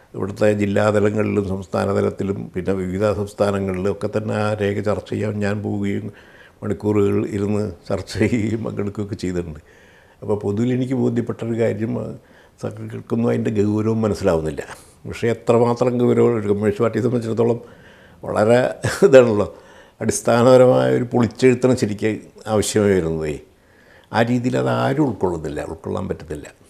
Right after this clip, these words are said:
അതെനിക്ക് നന്നായിട്ട് ബോധ്യപ്പെട്ടതുകൊണ്ടാണ് ഞാൻ അവസാനം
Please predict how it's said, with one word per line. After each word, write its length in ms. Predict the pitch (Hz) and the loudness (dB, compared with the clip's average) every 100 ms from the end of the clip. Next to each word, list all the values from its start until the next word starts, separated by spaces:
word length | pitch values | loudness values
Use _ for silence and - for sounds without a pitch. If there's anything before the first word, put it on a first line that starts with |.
| _ _ - - | _ _ -18 -8
അതെനിക്ക് 380 | 107 139 147 143 | -4 -4 -4 -4
നന്നായിട്ട് 360 | 123 107 110 110 | -2 -2 -2 -2
ബോധ്യപ്പെട്ടതുകൊണ്ടാണ് 760 | 107 95 90 85 87 90 95 | -2 -2 -6 -6 -6 -6 -8
ഞാൻ 160 | 92 85 | -8 -10
അവസാനം 580 | 80 85 80 85 _ | -8 -10 -10 -14 _